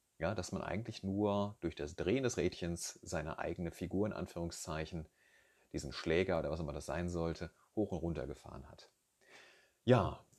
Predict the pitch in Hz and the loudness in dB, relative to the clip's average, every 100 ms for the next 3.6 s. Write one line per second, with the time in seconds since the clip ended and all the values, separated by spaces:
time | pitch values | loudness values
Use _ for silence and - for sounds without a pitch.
0 | _ _ _ _ _ _ _ _ _ - | _ _ _ _ _ _ _ _ _ 2
1 | 101 98 95 92 87 - - 90 120 123 | 8 8 8 4 2 -4 0 2 4 4
2 | 127 - - _ _ _ _ _ - 143 | 2 -2 -8 _ _ _ _ _ -4 0
3 | 139 104 85 - - - | 2 2 0 0 -4 -8